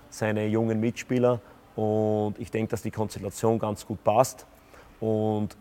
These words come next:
ist natürlich trotzdem für mich als Trainer eine, ein absoluter positiver Aspekt, wenn man in der Mannschaft so einen Ansprechpartner als Kapitän hat.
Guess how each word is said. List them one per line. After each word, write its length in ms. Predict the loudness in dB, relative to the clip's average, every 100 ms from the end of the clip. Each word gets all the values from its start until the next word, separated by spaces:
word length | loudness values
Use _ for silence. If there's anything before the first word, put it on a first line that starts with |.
| -6
ist 180 | -2 -2
natürlich 340 | -2 0 -2
trotzdem 360 | -2 -8 -6 -6
für 100 | -4
mich 200 | -4 -6
als 180 | -8
Trainer 380 | -6 -6 -4 -6 -8 -18 -14
eine, 260 | -8 -8 -8 -12 -10
ein 260 | -8 -6
absoluter 520 | -4 -4 -4 -8 -8
positiver 420 | -6 -6 -6 -6 -6
Aspekt, 440 | -6 -4 -4 -6 -20 -20 -8
wenn 160 | -4
man 300 | -2 -2 -4
in 140 | -4 -4
der 100 | -4
Mannschaft 440 | -4 -6 -8 -8
so 80 | -6
einen 140 | -6
Ansprechpartner 680 | -6 -10 -10 -6 -6 -6 -10
als 120 | -12
Kapitän 440 | -12 -10 -6 -6
hat. 120 | -6